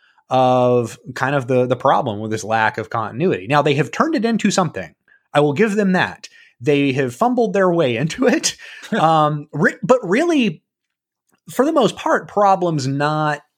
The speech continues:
Speaker 1: of their own making, really. They, they've just kind of had to be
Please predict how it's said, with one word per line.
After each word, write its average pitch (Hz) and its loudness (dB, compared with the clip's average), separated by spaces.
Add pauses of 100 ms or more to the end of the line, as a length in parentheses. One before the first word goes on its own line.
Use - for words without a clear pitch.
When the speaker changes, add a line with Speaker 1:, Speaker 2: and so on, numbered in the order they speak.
(100)
Speaker 1:
of 135 2
their 131 2
own 135 -2 (200)
making, 117 -2
really. 117 -2
They, 131 2
they've 135 -2
just 147 -2
kind 156 -2
of 143 0
had 139 0
to - 0
be 135 2